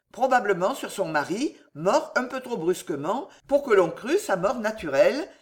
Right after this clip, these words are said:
surtout lorsque cette mort coïncidait avec la fuite d'un jeune page gascon qu'on ne put rattraper.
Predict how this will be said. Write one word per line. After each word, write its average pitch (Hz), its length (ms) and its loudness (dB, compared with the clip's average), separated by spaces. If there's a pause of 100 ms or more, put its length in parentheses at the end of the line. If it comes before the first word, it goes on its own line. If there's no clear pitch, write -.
(160)
surtout 320 500 -4
lorsque 226 360 -4
cette - 180 -4
mort 170 400 0
coïncidait 226 680 -4
avec 180 220 -2
la 151 100 4
fuite - 380 -6
d'un 135 220 -4
jeune 254 260 -4
page 170 340 -2
gascon 185 600 0 (260)
qu'on 214 100 -4
ne 190 140 0
put 277 200 -4
rattraper. 165 760 -6